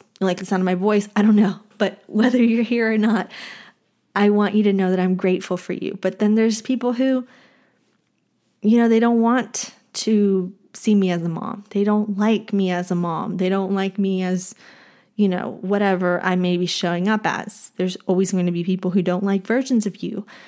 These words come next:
especially those people who don't like it when you change or you evolve. It could be something that they feel inside of them that you may trigger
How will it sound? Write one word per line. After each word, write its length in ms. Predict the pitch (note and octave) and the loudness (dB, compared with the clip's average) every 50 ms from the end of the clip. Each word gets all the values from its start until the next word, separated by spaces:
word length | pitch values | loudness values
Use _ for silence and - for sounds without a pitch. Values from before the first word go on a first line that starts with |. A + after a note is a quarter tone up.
| - - _ _ | -20 -20 _ _
especially 640 | - - G#3 F#3 E3 - - - G3 F#3+ F#3 F#3+ F#3+ | -10 -6 -6 -4 -4 -6 -4 -2 0 2 2 2 2
those 200 | F#3 F#3 F#3 F#3 | 2 0 -2 -2
people 260 | - G#3 F#3+ G#3 G3+ | -2 -4 0 0 2
who 120 | G3+ G#3+ | 2 2
don't 180 | G#3 G#3 G#3+ G#3+ | 2 2 2 2
like 160 | A3 G#3+ A3 | 2 2 0
it 100 | A3+ G#3 | 0 0
when 160 | A#3 A#3 A#3+ | 2 2 2
you 80 | B3 A#3 | 2 2
change 440 | A#3 - - D#4 D4+ D4 C4 A3+ A3 | 0 -4 -6 -6 -4 -2 -2 -2 0
or 60 | G#3 | 0
you 200 | F#3+ G3 G#3+ G#3 | 0 2 2 0
evolve. 580 | G#3 G#3+ B3 B3+ B3 A3 G3+ F#3+ F3+ F3+ - _ _ - - - _ _ _ _ _ _ _ _ _ _ _ _ _ _ _ _ - | 2 0 -2 -2 -2 -4 -4 -4 -4 -6 -8 _ _ -20 -20 -20 _ _ _ _ _ _ _ _ _ _ _ _ _ _ _ _ -2
It 140 | G3+ G3 | -2 0
could 160 | - A3+ G3+ G3 | 0 0 0 2
be 100 | A3 G#3 | 0 0
something 600 | G#3+ - G#3+ G3+ G#3 G#3 - G#3+ G#3+ G#3+ G#3+ G#3+ | 0 0 0 0 0 2 2 2 4 4 4 4
that 200 | G#3+ G3+ G#3 G#3 | 2 0 0 0
they 140 | A3+ A3 | 0 0
feel 280 | G#3+ A3 - A#3 A#3 A3+ | 0 0 -2 0 2 2
inside 460 | A3+ A3+ A3+ A3+ A3+ D#4 D#4 E4 D#4+ C4+ | 4 2 2 2 0 0 0 0 0 0
of 120 | A3 F#3 | 0 0
them 320 | F#3 F3+ F3+ F#3 F#3 F3+ | 0 0 0 0 -2 0
that 180 | F3+ F3+ F#3 F#3+ | 0 0 0 0
you 140 | G3+ G3+ G#3 | 2 2 4
may 160 | G#3+ A3 A3 | 4 4 2
trigger 600 | A3 - - D4+ C#4+ C#4 B3 G3+ F3 - G3 G3+ | 2 0 -2 0 0 2 0 0 0 -2 -6 -10